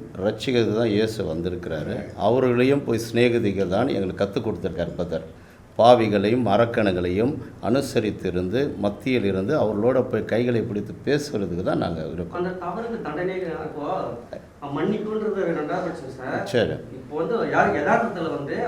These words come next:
Speaker 2: அந்த ஆள் வந்து ஒரு க-, ஒரு பாதிரி, அது இந்த நாட்டு பாதிரி இல்ல, அது ஆஸ்திரியா அவரு.
Speaker 1: சரி.
Speaker 2: அவர் வந்து ஒரு மதத்தை பரப்ப வந்தாரோ, இல்ல வேற எதுக்கு வந்தாரோ, ரெண்டாவது பட்சம். ஆனா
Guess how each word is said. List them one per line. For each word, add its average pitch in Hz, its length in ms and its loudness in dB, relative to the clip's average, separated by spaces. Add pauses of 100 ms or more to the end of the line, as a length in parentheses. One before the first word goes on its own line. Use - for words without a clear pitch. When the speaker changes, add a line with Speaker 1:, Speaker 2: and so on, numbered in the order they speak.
(120)
Speaker 2:
அந்த 143 180 -4
ஆள் - 240 -2
வந்து 208 180 -6
ஒரு 202 160 -4 (100)
க-, 156 200 -2 (260)
ஒரு 156 120 -4
பாதிரி, 208 360 -2
அது 202 220 0
இந்த 175 140 0
நாட்டு - 260 2
பாதிரி - 220 2
இல்ல, - 180 -2
அது 180 140 -2 (100)
ஆஸ்திரியா 196 380 -2
அவரு. - 160 -4 (260)
Speaker 1:
சரி. - 160 -18 (160)
Speaker 2:
அவர் 160 280 -6
வந்து 214 200 -2 (280)
ஒரு 139 140 -6 (520)
மதத்தை 226 400 -4
பரப்ப 165 340 -2 (440)
வந்தாரோ, 180 440 0 (280)
இல்ல 175 80 -2 (120)
வேற 170 160 0
எதுக்கு 175 220 -2
வந்தாரோ, 165 280 -2 (300)
ரெண்டாவது 190 280 -2
பட்சம். - 280 -10 (360)
ஆனா 156 200 -4